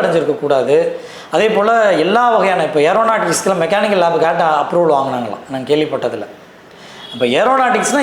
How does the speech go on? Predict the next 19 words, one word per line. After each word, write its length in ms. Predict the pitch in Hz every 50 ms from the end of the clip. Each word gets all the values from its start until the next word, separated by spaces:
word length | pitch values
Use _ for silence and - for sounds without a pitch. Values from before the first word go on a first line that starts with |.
| 240 190
ஏரோநாட்டிக்ஸ் 580 | 208 240 277 269 262 254 240 247 233 - - -
சம்மந்தமான 460 | 196 190 196 196 196 190 175 170 170 180 233 302 311 - - - - - - - - - 170
அதுக்கான 300 | 190 233 220 220 214 190 -
ஹேண்ட்லிங் 340 | 175 196 214 226 226 214 190 -
சாஃப்ட்வேர்ஸ் 440 | 208 190 190 - - 233 220 165 - 147
இருக்கு, 180 | 117 - - - - - - - - - - - - - - - - - - - - - -
ஹேண்ட்லிங் 340 | 196 233 233 233 220 196 - -
டூல்ஸ் 280 | 240 262 285 269 - 196 170
இருக்கு, 200 | - - 131 123 - - - - - - 110 - - - - - 156
இதெல்லாம் 340 | 185 240 233 233 254 285 285 269
கொண்டு 200 | 214 208 208 208 214
வந்திருக்கணும். 400 | 208 185 175 160 143 123 117 - 156
இ-, 240 | 185 202 190 180 170 143
கெமிஸ்ட்ரி 340 | 185 202 240 240 233 - 233 202
லேப்னா 200 | 185 185 190 247 277 226
கெமிஸ்ட்ரி 300 | 226 240 262 254 254 233 233
லேபுக்கான 420 | 208 202 190 196 196 180 170 165 185 247 302 - - - - - - - - - 202
அந்த, 160 | 226 214 214 208 202 190 185 175 170 156 151 143 135 120 - - - - - - -
இந்த 120 | 175 175